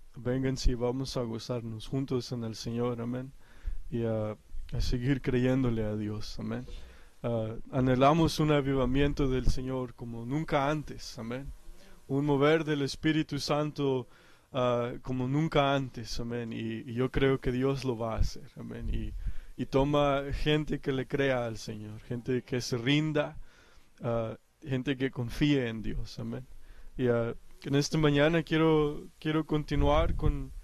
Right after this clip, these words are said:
ah, con ese sentir, amén, de, eh, un avivamiento que el Señor puede traer en nuestras vidas, amén. Y si tiene su Biblia, ah,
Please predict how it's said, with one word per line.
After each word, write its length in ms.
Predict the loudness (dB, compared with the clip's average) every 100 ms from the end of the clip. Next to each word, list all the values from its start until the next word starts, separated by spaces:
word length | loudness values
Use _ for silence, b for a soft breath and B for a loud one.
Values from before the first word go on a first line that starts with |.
| b b b -8
ah, 360 | -2 -2 -2 -4 -10 -18 -8
con 180 | -2
ese 400 | 0 2 2 0
sentir, 640 | -2 -6 -8 -2 0 2 0
amén, 380 | -4 -4 -4 -2
de, 440 | 0 0 -2 -6 -12 -16 -18 -12 -4
eh, 260 | -2 -2 -2
un 180 | 2
avivamiento 800 | 2 2 0 0 4 4 2 -2
que 120 | -4 -4
el 60 |
Señor 300 | -2 0 -2
puede 320 | 0 2 4 2
traer 400 | 2 2 2 0
en 100 | -4
nuestras 440 | -6 -6 -6 -2
vidas, 480 | -2 -2 -2 -6 -6
amén. 300 | -6 -6 -6 -10 B B B B B -6
Y 540 | 0 2 4 2 -2
si 180 | -8 -6
tiene 260 | 0 2 2
su 180 | 0
Biblia, 500 | 4 6 6 4 4 -2 -2 -2 -2 0
ah, 180 | -4 -4